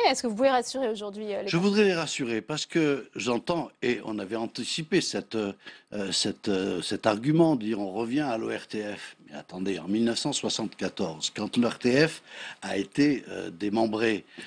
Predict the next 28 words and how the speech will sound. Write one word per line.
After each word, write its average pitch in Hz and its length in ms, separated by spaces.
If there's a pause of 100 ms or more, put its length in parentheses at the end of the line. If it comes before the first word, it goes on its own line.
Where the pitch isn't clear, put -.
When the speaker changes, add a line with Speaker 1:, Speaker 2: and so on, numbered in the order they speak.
(220)
Speaker 2:
euh, 80 260
la - 120
situation 98 680
était 95 360
absolument 190 760
différente. 156 680 (180)
Il 170 160
n'y 139 80
avait 101 220 (100)
qu'un 180 180
seul 92 240
service 82 300
public, 185 480 (580)
que 202 120
les 185 180
gens 139 160
ne 117 60
regardaient 110 420
que 92 140
sur - 360
un 143 160
seul 117 280
écran, 220 340 (500)
et 113 140
donc, 233 320
euh, 117 80
l'ensemble 123 720
des, 123 380